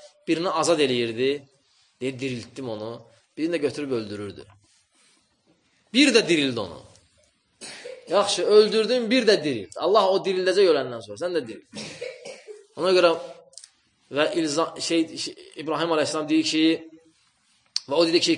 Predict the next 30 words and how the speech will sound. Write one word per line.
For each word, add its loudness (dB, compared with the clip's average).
"Kəmə 4
yuhyillahu 0
və 2
yumit." -4
Necə -6
ki, -2
Allah 2
öldürür, -4
dirildir, -8
mən -6
də 4
elə 2
öldürüb -6
dirildirəm. -6
Fəəlzəməhu 0
İbrahimu 0
aleyhissalam -2
ən -2
tərdə 2
qavlihi 4
ən -2
yəqdirə 2
alə 4
əl-ityani -2
biş-şəmsi -4
min -6
qeyril 0
cihəti -4
ləti -2
yəti 0